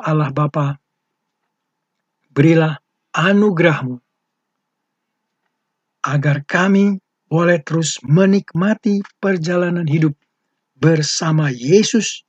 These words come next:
yang menjadi sumber keselamatan, kekuatan, penghiburan, dan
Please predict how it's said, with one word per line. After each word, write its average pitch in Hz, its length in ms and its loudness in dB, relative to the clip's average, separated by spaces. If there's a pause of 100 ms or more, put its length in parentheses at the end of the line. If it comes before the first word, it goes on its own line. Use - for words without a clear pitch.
yang 175 160 0
menjadi 170 320 0
sumber 202 500 -4 (140)
keselamatan, 156 880 -4 (640)
kekuatan, 185 720 0 (320)
penghiburan, 180 640 0 (240)
dan 165 240 -2